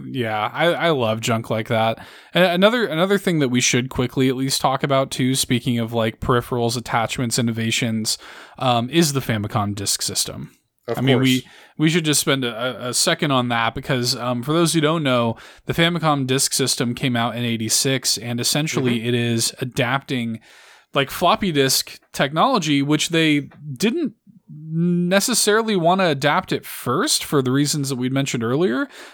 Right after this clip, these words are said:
Speaker 1: uh, at
Speaker 2: Yeah.
Speaker 1: the request of Yamauchi. Um, but of course, like, being able to, you know, have rewritable,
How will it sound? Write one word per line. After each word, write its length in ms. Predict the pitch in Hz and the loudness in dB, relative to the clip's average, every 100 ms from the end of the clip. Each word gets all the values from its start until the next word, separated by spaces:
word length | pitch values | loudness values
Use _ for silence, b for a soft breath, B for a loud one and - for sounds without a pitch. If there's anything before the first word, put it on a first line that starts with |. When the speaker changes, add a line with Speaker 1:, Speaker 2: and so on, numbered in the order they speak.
| B | B
Speaker 1:
uh, 60 | |
at 200 | 123 123 | 2 4
Speaker 2:
Yeah. 60 | 127 | 4
Speaker 1:
the 80 | 127 | 2
request 420 | 123 131 135 - | 0 0 0 0
of 80 | 143 | 0
Yamauchi. 640 | 139 175 127 117 156 247 - B B B B - | 0 2 0 0 -2 -4 -8 B B B B -2
Um, 400 | 139 131 127 127 - | 0 0 -6 -14 -14
but 400 | 139 151 147 147 | -4 2 2 0
of 180 | 143 139 | -6 -8
course, 480 | - 190 233 - 180 | 0 2 4 2 2
like, 240 | 147 135 143 | 2 0 -2
being 240 | 131 175 190 | 2 2 2
able 380 | 160 165 180 | 2 4 4
to, 600 | 170 - 156 147 135 131 - | 4 2 4 4 4 0 -2
you 140 | 151 | 0
know, 300 | 147 127 123 | 2 2 0
have 340 | 107 143 147 139 | -2 0 0 0
rewritable, 1080 | 113 139 175 139 160 170 147 135 123 123 | 0 0 2 2 4 4 4 2 0 -4